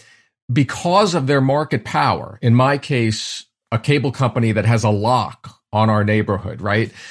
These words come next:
Because of their power, they just sort of said to themselves, "Well, you know, we don't need to really deliver a great experience. You know, we can just be okay at best, 'cause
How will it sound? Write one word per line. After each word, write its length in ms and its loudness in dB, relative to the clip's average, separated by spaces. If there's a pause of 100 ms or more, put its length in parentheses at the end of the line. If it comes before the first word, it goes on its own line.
(280)
Because 380 2
of 100 0
their 200 2
power, 760 0
they 240 0
just 240 -2
sort 220 2
of 160 2
said 180 0
to 60 -2
themselves, 480 0
"Well, 180 2
you 140 -2
know, 200 2
we 160 2
don't 220 2
need 520 4 (440)
to 100 0
really 380 2
deliver 500 2
a 80 -2
great 240 0
experience. 720 -4
You 60 0
know, 80 2
we 120 0
can 220 -2
just 200 -4
be 200 2
okay 720 0
at 260 -6
best, 420 -2
'cause 240 -4